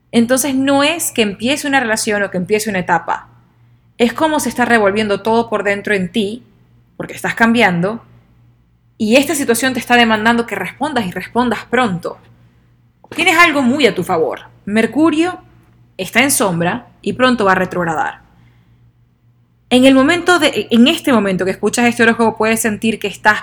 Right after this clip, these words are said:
presionada o presionado a responder de una vez, "Sí, quiero ese proyecto, sí, quiero esta relación, sí, quiero pasar a la siguiente etapa". No caigas en esa ilusión, Piscis. Si la aceleración te lleva, te ayuda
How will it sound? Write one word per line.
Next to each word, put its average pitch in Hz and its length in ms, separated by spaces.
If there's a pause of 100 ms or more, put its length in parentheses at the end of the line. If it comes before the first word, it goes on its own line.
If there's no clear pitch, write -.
presionada 220 920
o - 60
presionado 190 800 (340)
a - 100
responder 196 460
de 233 80
una 233 140
vez, 233 220
"Sí, 269 360
quiero 190 180
ese 190 140
proyecto, 175 460
sí, 247 420
quiero 196 160
esta 190 160
relación, 175 540
sí, 254 480
quiero 208 180
pasar 196 240
a 190 40
la 185 80
siguiente 185 320
etapa". - 460 (680)
No 226 180
caigas 254 320
en 196 120
esa 196 160
ilusión, 180 400
Piscis. - 520 (1000)
Si - 180
la 240 100
aceleración 233 720 (720)
te 208 180
lleva, 175 560 (160)
te 208 100
ayuda 190 600